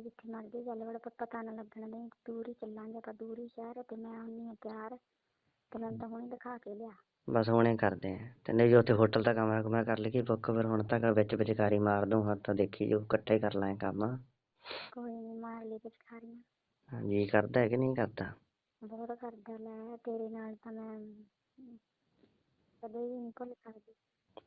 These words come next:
Speaker 2: ਅੱਛਾ ਜੀ, ਫਿਰ ਐਂ ਕਰ ਮੰਮੀ, ਮੇਰੀ ਗੱਲ ਸੁਣ, ਛੇਤੀ ਛੇਤੀ ਹੋ ਜਾ ਤਿਆਰ, ਤੇ ਮੈਂ
Speaker 1: ਤੇ ਮੈਂ
Speaker 2: ਗੱਡ-
Speaker 1: ਤਿਆਰ ਹੀ ਹਾਂ, ਬਸ ਤੂੰ ਗੱਡੀ ਕੱਢ ਕੇ ਆ ਜਾ।
Speaker 2: ਮੈਂ ਗੱਡੀ ਕੱਢ ਕੇ ਆਉਣਾ ਤੇ ਮੈਨੂੰ ਉੱਥੇ ਬਾਹਰ ਨਰੰਗ ਕੋਲੇ ਮਿਲਣੀ, ਬਸ ਬਾਹਰ ਆਪਾਂ
Speaker 1: ਠੀਕ ਹੈ।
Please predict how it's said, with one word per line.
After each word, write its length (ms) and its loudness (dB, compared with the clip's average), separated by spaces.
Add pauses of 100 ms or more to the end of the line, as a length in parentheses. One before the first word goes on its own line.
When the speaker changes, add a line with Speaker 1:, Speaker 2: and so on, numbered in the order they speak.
(320)
Speaker 2:
ਅੱਛਾ 400 -2
ਜੀ, 140 -4 (500)
ਫਿਰ 100 4
ਐਂ 200 6
ਕਰ 200 -2
ਮੰਮੀ, 320 2
ਮੇਰੀ 240 0
ਗੱਲ 100 0
ਸੁਣ, 160 -2
ਛੇਤੀ 280 4
ਛੇਤੀ 260 2
ਹੋ 100 0
ਜਾ 120 2
ਤਿਆਰ, 400 0 (840)
ਤੇ 120 -4 (720)
ਮੈਂ 200 0
Speaker 1:
ਤੇ 40 2
ਮੈਂ 140 4
Speaker 2:
ਗੱਡ- 0 -
Speaker 1:
ਤਿਆਰ 340 -10
ਹੀ 100 -12
ਹਾਂ, 120 -12
ਬਸ 120 -14 (100)
ਤੂੰ 160 -12
ਗੱਡੀ 180 -12
ਕੱਢ 200 -16
ਕੇ 140 -14
ਆ 140 -14
ਜਾ। 120 -20 (160)
Speaker 2:
ਮੈਂ 180 0
ਗੱਡੀ 280 4
ਕੱਢ 180 6
ਕੇ 120 0
ਆਉਣਾ 240 4
ਤੇ 60 4
ਮੈਨੂੰ 220 4
ਉੱਥੇ 200 0
ਬਾਹਰ 260 4
ਨਰੰਗ 360 6
ਕੋਲੇ 260 2
ਮਿਲਣੀ, 360 2
ਬਸ 280 -2
ਬਾਹਰ 280 2
ਆਪਾਂ 340 0
Speaker 1:
ਠੀਕ 160 -6
ਹੈ। 60 -20